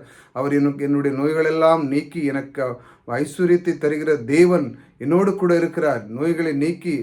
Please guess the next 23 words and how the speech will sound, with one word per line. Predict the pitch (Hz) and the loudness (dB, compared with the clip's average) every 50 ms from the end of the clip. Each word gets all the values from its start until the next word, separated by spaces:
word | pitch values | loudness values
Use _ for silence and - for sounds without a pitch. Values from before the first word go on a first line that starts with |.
| - - - - _ _ | -8 -14 -20 -20 _ _
சுகத்தை | _ _ - 156 170 190 190 202 190 | _ _ -4 0 0 0 2 0 -2
தருகிற | 185 190 180 175 165 175 165 143 | 0 2 2 2 2 2 0 0
தேவன் | 147 156 175 180 180 | 2 2 4 4 4
என்னோடு | 170 165 165 170 170 170 170 170 | 4 4 4 2 2 2 0 0
கூட | 170 160 165 | -2 -2 0
இருக்கிறார். | 160 151 147 151 151 143 135 | -2 -2 -2 -2 -2 -2 -2
இப்படிப்பட்ட | 135 143 139 - 180 185 180 185 180 185 180 | -6 -10 -8 -4 -4 -2 -2 -4 -6 -6 -6
வார்த்தைகளை | 139 123 123 135 160 175 - - 190 175 175 175 165 | -6 -2 -2 -2 -2 -2 -4 -4 -2 -2 0 -2 -2
நீங்கள் | 170 165 160 151 139 - | -2 -4 -6 -6 -10 -8
தினமும் | - 147 151 170 185 175 - 165 | -6 -4 -2 -2 -2 -2 -2 -2
சொல்ல | 151 151 | -2 -2
வேண்டும். | 151 151 147 135 127 117 110 - - _ _ - | 0 -2 -2 -4 -4 -8 -10 -12 -14 _ _ -12
பைபிளில் | 123 127 143 147 151 156 156 | -10 -8 -8 -6 -6 -4 -4
இருக்கிற | 156 151 151 160 147 | -4 -4 -4 -6 -6
அனைத்து | 135 127 131 143 170 180 180 - _ - 185 165 131 - - - _ _ _ _ _ _ - - | -4 -4 -4 -4 -4 -4 -6 -8 _ 0 0 0 0 -2 -12 -20 _ _ _ _ _ _ -10 -6
வாக்குத்தத்தங்களை | 143 156 175 - 180 180 180 165 151 170 160 160 151 147 | -4 -4 -4 -4 -8 -6 -6 -4 -4 -2 -2 0 0 2
எடுத்து | 147 151 160 180 180 180 | 2 0 0 -2 -4 -4
நீங்கள் | 170 165 160 156 143 | -4 -4 -2 -2 -4
ஒவ்வொரு | 131 131 139 147 151 160 180 190 180 175 156 | -2 -2 -2 -2 0 2 2 4 4 2 2
நாளும் | 147 147 156 170 180 185 170 | 2 2 2 2 2 2 2
அறிக்கை | 143 139 151 143 - 170 | 0 0 -4 -4 -4 -6
செய்யும் | 160 160 147 151 147 147 | -4 -2 -2 -2 -2 -2
பொழுது, | 143 143 143 143 135 117 - | -2 -2 -2 -2 -4 -6 -8